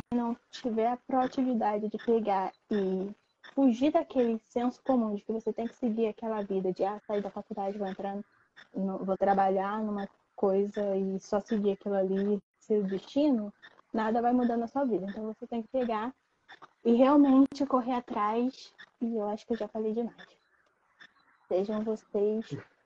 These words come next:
e façam o que vocês queiram. Querem. Eu errei. Eu fa-, eu escrevo todo dia, e, mas palavra é péssima.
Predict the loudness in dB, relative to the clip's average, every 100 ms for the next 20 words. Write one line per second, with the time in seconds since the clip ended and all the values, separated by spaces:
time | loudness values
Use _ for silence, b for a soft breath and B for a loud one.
0 | _ _ 0 2 2 -4 _ _ _ _
1 | -6 -6 -8 -10 -10 -8 -6 -4 -4 -6
2 | -8 -6 -6 -10 -18 -20 _ _ _ _
3 | _ _ -20 _ _ -2 -2 -2 -8 -16
4 | -20 _ 2 2 0 -2 -2 -12 _ _
5 | _ _ _ _ -6 -6 -6 -8 -6 -6
6 | -6 -8 _ _ -18 -18 -4 0 0 0
7 | 0 0 0 -2 0 2 2 0 0 -2
8 | -4 _ _ -4 -2 0 -2 -2 -2 -4
9 | -4 -8 -18